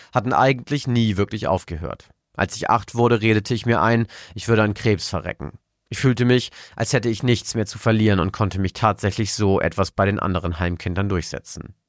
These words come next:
Allerdings weiß ich bis heute nicht, ob sie mich in Ruhe ließen, weil sie Angst oder einfach nur Mitleid mit mir hatten. Krebs hatte ich aber zum Glück nicht. Und da die Ärzte nie irgendwas feststellen konnten,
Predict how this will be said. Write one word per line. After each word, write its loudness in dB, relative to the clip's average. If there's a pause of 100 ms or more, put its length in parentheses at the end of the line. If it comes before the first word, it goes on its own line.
(220)
Allerdings 2
weiß 0
ich -16
bis -10
heute 2
nicht, 0
ob -2
sie -4
mich -2
in -4
Ruhe 4
ließen, 0
weil 2
sie -8
Angst 2 (300)
oder 4
einfach -4
nur 2
Mitleid -2
mit -12
mir -6
hatten. -8 (1200)
Krebs 2
hatte 0
ich -2
aber 0
zum -4
Glück -2
nicht. -8 (240)
Und -2
da 4
die 2
Ärzte 2
nie 4
irgendwas 0
feststellen 0
konnten, -2